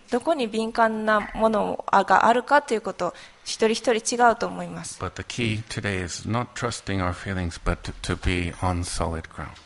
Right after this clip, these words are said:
Speaker 1: でも今日の、あの、メッセージの鍵となるのは、私たちの感情ではなくて、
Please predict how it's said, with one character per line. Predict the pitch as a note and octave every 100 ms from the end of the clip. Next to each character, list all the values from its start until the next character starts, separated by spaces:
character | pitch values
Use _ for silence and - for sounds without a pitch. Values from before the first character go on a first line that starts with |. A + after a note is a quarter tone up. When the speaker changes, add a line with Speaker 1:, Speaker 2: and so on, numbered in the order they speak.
| - -
Speaker 1:
で | C4
も | C#4 C#4
今 | D4+ C4+
日 |
の、 | C4+ C#4 B3 -
あ | G#3+
の、 | G#3
メ | G3+ A3
ッ |
セ | A3 G#3+
ー |
ジ | G3
の | G3+ G3+ -
鍵 | - A#3 G3+
と | F#3+
な | F#3 F#3+
る | F#3
の | F#3 G#3+
は、 | C#4 - - -
私 | - F4 -
た | D4+
ち | -
の | C4
感 | C4 C#4+ C#4 C4+
情 | D4 C#4+
で | D#4+
は | B3+ G3
な | G3+
く | G3+
て、 | - - A3+